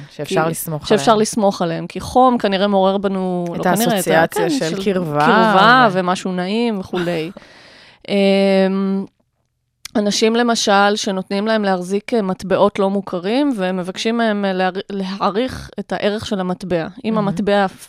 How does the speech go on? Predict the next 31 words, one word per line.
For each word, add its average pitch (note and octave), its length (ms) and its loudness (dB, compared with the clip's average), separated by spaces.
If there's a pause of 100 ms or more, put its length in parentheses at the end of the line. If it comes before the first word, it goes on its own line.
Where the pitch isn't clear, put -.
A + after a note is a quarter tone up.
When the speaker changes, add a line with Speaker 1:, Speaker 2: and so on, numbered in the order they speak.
(120)
Speaker 2:
במשקל F#3 520 0
יותר F3 260 -4
כבד, F3 500 -6
אנשים F#3+ 400 -6
נוטים G3 360 -6
לחשוב A3 380 0
שהוא F#3+ 220 0
גם F#3+ 340 0 (440)
שווה G3 340 2
יותר, F3+ 460 0
כן? F#3+ 220 -4
ואנחנו E3+ 300 -2
יודעים, F#3 200 0
אין E3 100 -2
קשר F#3+ 280 -2
בין, F3 360 -4 (540)
פ-, - 200 -8
פעם A3 200 6
זה G3 80 2
אולי F#3 140 6
היה F3+ 120 4
נכון, A3 240 0
היום F3+ 200 0
אין F3+ 100 -2
קשר F3+ 240 -4
בין F3 260 -6
משקל F3+ 300 -2
המטבע F#3+ 400 -2
Speaker 1:
כן. G#3+ 80 -4
Speaker 2:
לערך F#3 380 -2
ה-, F3 300 -4